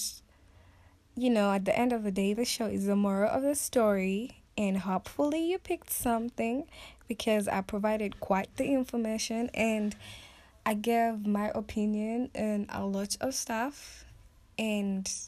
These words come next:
if you don't agree, damn, I'm sorry, but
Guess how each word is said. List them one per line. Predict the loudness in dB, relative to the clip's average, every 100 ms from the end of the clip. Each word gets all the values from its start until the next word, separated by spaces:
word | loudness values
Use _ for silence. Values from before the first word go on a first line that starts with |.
| -16 -20 -14
if | -10 -6
you |
don't | -4 -4 -4
agree, | -6 -4 0 2 2 -2 -6 -8 -12 -20 -20 -20 -20 -20 -20 -20 -2 -2 -2 _ -20 -20 -20 -20 _ _ _ -12
damn, | -8 -6 -4 -6 -6 -8 -10 -14 -20 -20 -20 _ -6
I'm | -4
sorry, | -2 0 0 -2 -6 -8
but | -4 0 0